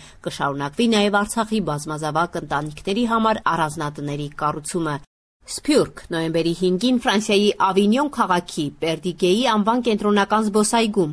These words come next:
հայոց ցեղասպանության զոհերի հիշատակի խաչքարի հարևանությամբ տեղի է ունեցել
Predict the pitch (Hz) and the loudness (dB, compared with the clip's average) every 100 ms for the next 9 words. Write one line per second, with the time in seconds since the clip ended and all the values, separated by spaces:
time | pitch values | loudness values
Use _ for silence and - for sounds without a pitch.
0 | - 254 262 247 220 220 220 226 269 220 | 2 2 2 0 0 0 -2 0 0 2
1 | 196 190 208 196 190 175 180 190 196 - | 2 0 0 0 -2 0 -2 -2 -2 -2
2 | 160 - 170 160 151 156 165 208 214 285 | -4 -2 -4 0 -2 0 0 0 0 -2
3 | 262 - - - 269 285 269 196 185 220 | -2 -10 -18 -4 0 2 4 4 0 0